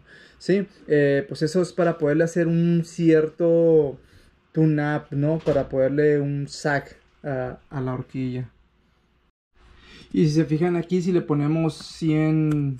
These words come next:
que pesa cien libras, cambia la presión. Le pones que tien-, pesa ciento cincuenta libras, setenta y siete y menos cinco de rebound. Se fijan que va cambiando todo según lo que la presión y,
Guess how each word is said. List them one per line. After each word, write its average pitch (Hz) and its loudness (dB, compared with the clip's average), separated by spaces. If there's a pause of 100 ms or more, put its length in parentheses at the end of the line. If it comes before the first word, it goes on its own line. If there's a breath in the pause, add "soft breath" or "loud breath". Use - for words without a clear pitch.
que 151 -4
pesa 151 -2
cien 160 0
libras, 165 -2 (260 soft breath)
cambia 135 -2
la 131 0
presión. 190 -2 (340 soft breath)
Le 139 -6
pones 139 -2
que 143 -4
tien-, 139 -6 (120)
pesa 143 -4
ciento 139 -6
cincuenta 135 -6
libras, 143 -2 (240 soft breath)
setenta 143 -6
y 135 -6
siete 151 -2
y 147 0
menos 139 -4
cinco 143 -4
de 135 -2
rebound. 160 -2
Se 165 -2
fijan 151 -6
que 151 -4
va 131 -2
cambiando 143 -4
todo 156 -4 (240 soft breath)
según 139 -2
lo 156 4
que 143 -6
la 135 -6
presión 147 -4
y, 139 -4